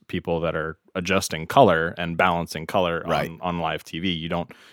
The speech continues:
Speaker 1: generally go for an artistic look on live television. You just go
Speaker 2: Yeah.
Speaker 1: for balance.
Speaker 2: Yeah.
Speaker 1: You know,
Speaker 2: And they're the real
Speaker 1: generally.
Speaker 2: heroes.
Speaker 1: <laughs> Yeah,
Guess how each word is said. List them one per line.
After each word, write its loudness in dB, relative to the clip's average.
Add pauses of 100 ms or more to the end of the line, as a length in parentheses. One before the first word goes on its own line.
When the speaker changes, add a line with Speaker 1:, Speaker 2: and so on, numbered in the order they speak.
(600)
Speaker 1:
generally 2
go 0
for 0
an 2
artistic -2
look 0
on -6
live 0
television. 6
You 0
just -4
go 0
Speaker 2:
Yeah. 0
Speaker 1:
for -4
balance. 0
Speaker 2:
Yeah. -2
Speaker 1:
You -8
know, -2
Speaker 2:
And 2
they're 12
the 6
real 4
Speaker 1:
generally. 2
Speaker 2:
heroes. -8
Speaker 1:
<laughs> -14
Yeah, 8